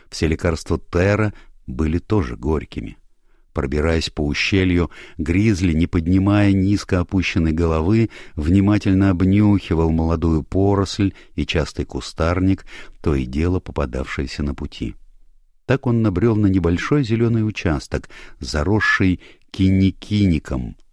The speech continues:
красной толокнянкой, этим низко стелющимся по земле растением не выше двух дюймов, с красными ягодами с горошину величиной.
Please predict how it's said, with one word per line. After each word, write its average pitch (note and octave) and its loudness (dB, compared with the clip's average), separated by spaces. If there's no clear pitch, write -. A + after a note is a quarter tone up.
красной F#2+ -2
толокнянкой, G2+ -2
этим G2+ 0
низко G#2 0
стелющимся G2+ 0
по D#2+ -4
земле D#2 0
растением F2 0
не A2 2
выше C3 -2
двух G2+ 0
дюймов, D#2 0
с - -14
красными D2 -2
ягодами F#2 -2
с C#2 -4
горошину C#2+ -4
величиной. B1 -6